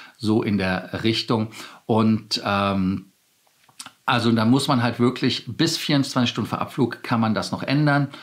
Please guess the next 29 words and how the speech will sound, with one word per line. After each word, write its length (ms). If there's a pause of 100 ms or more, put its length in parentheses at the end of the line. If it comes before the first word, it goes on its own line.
(280)
Äh, 40
aber 340
zehn 220
Stunden 260
hat's 220
auch 180
schon 200
mal 420
geklappt. 420
Und 80
ganz 220
wichtig, 240
ey, 160
zweiundsechzigtausendfünfhundert 1120
Tonnen 180
Meilen. 380
Wie 100
schnell 300
ist 180
das 160
denn 160
gemacht? 320 (480)
Und 160
jetzt 220
mein 180
Fazit 480
dazu. 320 (320)
Teurer 340
Spaß. 680